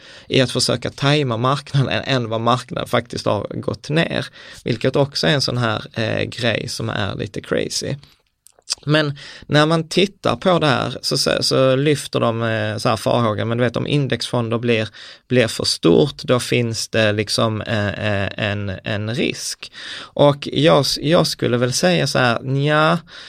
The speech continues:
eh, jag håller inte riktigt med. Alltså om vi tar, nu, nu har verkligen indexfonder haft en enorm tillväxt. Jag har varit ute och liksom bloggat om det här i tio år. Jag har hållit liksom hundratals föreläsningar på det här ämnet.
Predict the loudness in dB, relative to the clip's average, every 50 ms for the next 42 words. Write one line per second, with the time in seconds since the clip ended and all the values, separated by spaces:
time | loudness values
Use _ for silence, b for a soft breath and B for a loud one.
0 | B B B B 0 0 2 2 4 4 4 4 4 4 4 4 2 2 2 2
1 | 2 0 0 -2 -6 -4 -2 0 0 0 2 2 2 2 2 2 2 2 4 4
2 | 6 6 6 4 2 -2 -2 0 2 4 4 4 4 2 0 0 -2 -4 -4 -4
3 | -2 0 0 0 0 0 -4 -4 -4 -4 -4 -2 -4 -4 -4 -6 -6 -4 -4 -2
4 | -2 -2 -4 -4 -4 -2 -2 -2 -2 -2 -4 -4 -2 0 2 2 4 2 2 0
5 | -2 -2 0 0 0 0 0 -2 -2 -2 -2 B B B B B B B B 2
6 | 2 2 2 0 0 2 2 2 2 2 2 0 -2 -2 0 0 2 0 0 -2
7 | -2 -2 -2 0 0 0 0 0 0 -2 -2 -2 -2 -4 -4 -8 -10 -8 -8 -6
8 | -6 -6 -6 -6 -4 -2 2 2 2 2 2 -2 -4 -6 -4 -4 -4 -2 -2 -2
9 | 0 0 2 2 2 0 -2 -2 -2 -2 -4 -4 -4 -4 -6 -4 -4 -4 -4 -4
10 | -2 -4 -4 -6 -6 -8 -10 -10